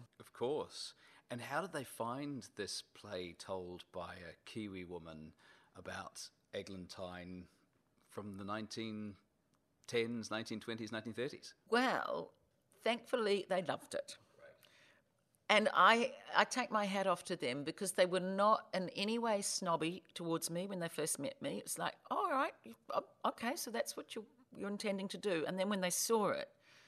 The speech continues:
Speaker 2: this also makes me feel good about the piece 'cause I must be plausible enough 'cause I'm right in the heartland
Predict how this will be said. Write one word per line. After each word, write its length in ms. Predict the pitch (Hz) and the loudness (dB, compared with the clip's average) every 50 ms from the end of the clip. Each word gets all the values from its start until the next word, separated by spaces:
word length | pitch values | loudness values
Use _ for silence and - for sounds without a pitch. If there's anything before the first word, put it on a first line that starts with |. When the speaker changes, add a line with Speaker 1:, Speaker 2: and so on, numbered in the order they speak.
| - - - _ _ _ _ - | -20 -20 -20 _ _ _ _ 0
Speaker 2:
this 160 | 196 196 - | 4 6 6
also 220 | 247 233 - 226 | 6 6 6 4
makes 260 | 202 196 170 - - | 4 2 2 2 0
me 60 | 180 170 | -4 -2
feel 180 | - - 165 | 0 0 0
good 160 | 156 - 170 | 2 4 2
about 240 | 165 - 151 147 - | 2 4 4 2 2
the 60 | 147 | 2
piece 280 | - - 190 165 139 - | -4 -2 -2 -2 0 0
'cause 140 | - 156 151 | -2 -2 0
I 40 | 160 | 0
must 200 | 170 175 - - | 0 0 0 -2
be 80 | 147 | -6
plausible 560 | - - - 170 160 165 156 151 - 135 127 | -6 -2 2 4 4 4 4 4 2 2 2
enough 540 | 135 135 143 139 113 104 - - - - - _ - - | 2 4 4 4 4 4 2 -2 -12 -14 -16 _ -16 -6
'cause 120 | - 156 | 0 4
I'm 180 | 151 151 151 156 | 4 4 6 8
right 300 | 160 165 160 151 143 120 | 8 10 10 10 8 6
in 100 | 127 120 | 2 -2
the 60 | 117 | -2
heartland 560 | 117 127 127 127 - - 117 117 107 104 117 | -2 2 4 4 4 4 2 -2 0 0 -2